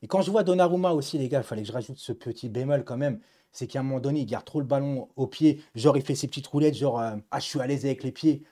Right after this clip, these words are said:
Alors que, frérot, j'ai l'impression que c'est devenu ton point faible, mais à gogo, j'ai, j'ai un même, je sais même pas s'il a une qualité au pied, ce joueur,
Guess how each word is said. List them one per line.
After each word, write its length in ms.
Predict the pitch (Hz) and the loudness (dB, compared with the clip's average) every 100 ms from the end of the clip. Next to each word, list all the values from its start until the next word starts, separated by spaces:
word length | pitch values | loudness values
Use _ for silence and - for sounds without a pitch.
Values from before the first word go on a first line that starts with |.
| _ | _
Alors 200 | 101 117 | -8 -8
que, 60 | - | -8
frérot, 560 | - 147 143 156 104 _ _ _ _ _ _ _ _ _ _ - | -6 -2 2 2 2 _ _ _ _ _ _ _ _ _ _ -14
j'ai 140 | 104 | -8
l'impression 340 | 131 127 143 165 | -4 -4 -4 -4
que 80 | 165 | -6
c'est 100 | 117 | -8
devenu 240 | 110 120 | -8 -8
ton 120 | 123 | -10
point 220 | 113 131 | -10 -10
faible, 240 | 117 156 117 | -6 -6 -4
mais 80 | 107 | -6
à 160 | 101 | -8
gogo, 260 | 104 120 113 | -8 -8 -8
j'ai, 180 | - 110 | -10 -10
j'ai 140 | 123 | -8
un 60 | 113 | -6
même, 200 | 127 120 | -6 -8
je 140 | - 107 | -12 -12
sais 160 | - | -8
même 100 | 127 | -6
pas 140 | 131 170 | -4 -4
s'il 140 | 120 | -4
a 20 | |
une 160 | 113 117 | -8 -8
qualité 320 | 127 110 107 | -8 -8 -10
au 80 | 110 | -10
pied, 140 | 113 | -12
ce 140 | 104 98 | -12 -12
joueur, 220 | 95 | -14